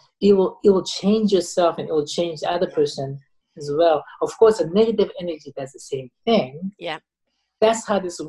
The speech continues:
Speaker 1: entire world is created, based on the energy field.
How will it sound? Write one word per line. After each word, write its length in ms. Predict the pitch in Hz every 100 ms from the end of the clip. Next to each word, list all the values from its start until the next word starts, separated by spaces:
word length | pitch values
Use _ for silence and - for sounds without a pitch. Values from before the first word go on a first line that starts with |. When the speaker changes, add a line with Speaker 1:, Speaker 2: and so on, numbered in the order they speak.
| -
Speaker 1:
entire 340 | 165 - 160 143
world 360 | 160 220 233
is 200 | 180 151
created, 480 | - 147 196 208 151 - _
based 260 | 165 170 165
on 60 |
the 60 | 139
energy 500 | 143 196 185 147 135
field. 340 | - 120 113